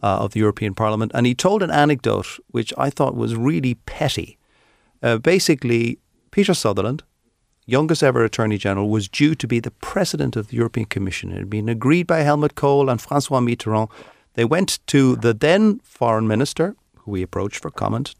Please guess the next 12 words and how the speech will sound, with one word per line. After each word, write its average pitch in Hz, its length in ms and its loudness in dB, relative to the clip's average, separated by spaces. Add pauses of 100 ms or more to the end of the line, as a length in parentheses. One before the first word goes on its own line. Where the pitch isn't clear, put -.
Dick 104 160 -6
Spring, 113 400 0 (600)
and 131 160 0
Albert 131 280 2
Reynolds, 120 540 0 (580)
and 110 360 0 (460)
they 120 140 2
said, 127 180 2
"Oh, 190 120 6
yes, 185 180 2
of 131 80 -4
course." - 400 -4